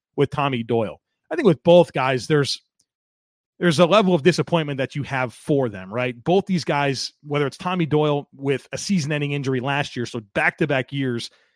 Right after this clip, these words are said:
he has a season-ending leg injury. And then Shane Ray, who's been working hard to get back into the N F L, uh,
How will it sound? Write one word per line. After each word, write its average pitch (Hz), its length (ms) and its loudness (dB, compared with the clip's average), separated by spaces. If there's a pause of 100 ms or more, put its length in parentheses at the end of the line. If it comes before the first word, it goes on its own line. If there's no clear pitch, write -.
(120)
he 147 80 -4
has 135 100 0
a 120 60 -8
season-ending 135 640 -4
leg 135 260 -2
injury. 90 460 -14 (460)
And 156 100 0
then 156 80 0
Shane 185 320 0
Ray, 156 240 2
who's 131 220 -4
been 135 180 -4
working 156 320 2
hard 160 300 2
to 127 60 -6
get 127 180 -4
back 160 260 0
into 139 140 -6
the 120 120 -6
N 110 120 -8
F 110 160 -10
L, 104 260 -8 (500)
uh, 107 100 -6